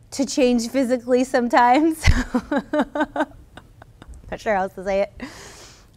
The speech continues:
Um, but for one, it has to be for health reasons, number one. I mean, the rest of it comes, but you want him around a long time.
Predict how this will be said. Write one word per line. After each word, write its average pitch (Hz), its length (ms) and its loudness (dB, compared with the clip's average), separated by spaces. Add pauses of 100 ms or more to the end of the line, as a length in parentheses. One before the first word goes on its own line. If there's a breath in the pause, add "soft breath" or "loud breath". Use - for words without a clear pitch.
Um, 208 540 2 (840 soft breath)
but 262 520 6 (540)
for 262 180 -2
one, 302 280 4
it 254 100 4
has 262 280 2
to 285 60 -2
be 240 160 -2
for 202 180 -2
health 233 340 0
reasons, 160 600 -10 (120)
number 196 300 0
one. 160 400 -6 (100)
I 190 100 -6
mean, 190 220 -2
the 196 100 0
rest 247 280 4
of 226 140 -2
it 208 140 -4
comes, 196 500 -4 (480 soft breath)
but 233 280 4
you 285 120 4
want 339 240 2
him 330 100 0
around 294 360 0
a 285 60 -2
long 190 280 -6
time. 175 400 -12